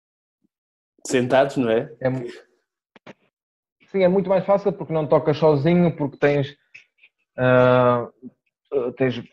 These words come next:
Speaker 2: primeiro tens o naipe a tocar contigo, segundo tens a orquestra a tocar contigo, para a afinação é muito mais fácil, para manteres o tempo, para, tens o maestro, é tudo, não sei, é, ou seja, numa audição tu tens que mostrar praticamente,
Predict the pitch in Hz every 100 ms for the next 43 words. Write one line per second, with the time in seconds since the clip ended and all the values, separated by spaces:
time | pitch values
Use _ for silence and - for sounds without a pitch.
0 | _ 135 143 196 190 160 160 160 151 -
1 | 143 139 131 127 104 107 - _ 131 151
2 | 165 165 160 165 160 165 156 143 170 156
3 | 147 135 143 143 - 156 160 156 156 143
4 | 139 135 123 143 143 143 131 160 131 131
5 | 139 131 131 127 127 127 127 123 120 117
6 | _ 120 117 117 113 - - 131 131 143
7 | 127 127 135 - 135 117 - 131 156 156
8 | 156 - _ _ _ _ _ _ _ _
9 | _ _ _ _ _ _ _ 143 131 127
10 | 123 113 90 123 127 143 139 143 131 -
11 | 143 139 147 131 - 143 131 139 139 139
12 | 135 127 139 135 135 135